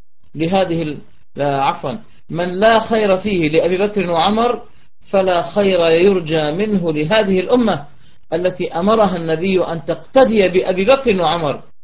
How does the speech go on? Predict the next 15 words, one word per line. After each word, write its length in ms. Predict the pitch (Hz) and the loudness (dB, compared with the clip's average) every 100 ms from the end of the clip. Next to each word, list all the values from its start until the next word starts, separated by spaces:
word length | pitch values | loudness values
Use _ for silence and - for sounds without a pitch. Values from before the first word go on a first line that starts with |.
| - - - - | -18 -18 -18 -8
كما 360 | 175 170 156 | -4 -2 -2
صح 320 | 151 165 - | -4 -8 -4
عنه 280 | 151 180 175 | -4 -4 -4
صلى 220 | 151 165 | -6 -6
الله 120 | 151 143 | -2 -4
عليه 100 | 143 | -2
وسلم 260 | 165 156 | -4 -4
أنه 280 | 147 147 135 | -4 -4 -6
قال: 340 | - 170 196 196 - - - 214 | -4 -2 -2 -4 -14 -18 -4 -4
"اقتدوا 640 | 220 - 208 185 175 160 | -4 -4 0 2 2 0
بالذين 680 | 165 160 160 165 185 170 147 | -2 0 0 2 0 0 -2
من 80 | 156 | 0
بعد 480 | 175 175 208 226 - - - 180 | 0 2 0 -2 -8 -16 -8 -4
أبي 200 | 165 151 | -2 -2
بكر 540 | 156 151 147 151 | -2 -4 -4 -4